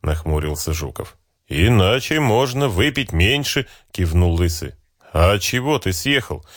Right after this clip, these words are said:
спросил Квасов с недоумением, уставившись на бутылку, чье содержимое уже едва прикрывало дно. «Да достала меня Америка», искренне произнес Юра. «Жена на все бабки кинула, цены, страховки душат.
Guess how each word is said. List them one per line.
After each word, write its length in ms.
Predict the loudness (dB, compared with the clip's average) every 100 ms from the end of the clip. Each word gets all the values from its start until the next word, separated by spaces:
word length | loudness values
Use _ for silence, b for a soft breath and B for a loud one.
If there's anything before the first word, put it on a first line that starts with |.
| B B
спросил 580 | -8 -2 0 0 -2 -2
Квасов 480 | 0 2 2 0 -4
с 120 | 2
недоумением, 760 | 4 6 6 6 6 4 4 2
уставившись 680 | 2 0 2 0 0 2
на 100 | 2
бутылку, 600 | 4 2 2 2 0 -4 -6
чье 260 | -2 0
содержимое 920 | 2 2 2 2 2 2 2 2 -2 B B B 0
уже 260 | 4 4
едва 400 | 4 2 2 2
прикрывало 680 | 2 -2 0 0 2 2 0
дно. 320 | 0 0 -2 -8 _ _ _ _ _
«Да 360 | -12 -4 0 2
достала 580 | 2 0 0 2 4 4
меня 340 | 4 4 4
Америка», 520 | 4 2 0 -2 -8 B B B
искренне 500 | -4 -4 -2 2 2
произнес 720 | 2 2 2 0 2 2 2 0
Юра. 460 | 2 2 2 -4 B B -6
«Жена 580 | -2 2 2 2 2 0
на 100 | -2
все 240 | -4 -4
бабки 460 | -2 -2 -2 -4 -8
кинула, 560 | -4 0 0 0 -4 -6
цены, 480 | 0 2 2 0 -4
страховки 680 | -2 -2 0 0 -2 -2 -2
душат. 540 | 0 2 0 -4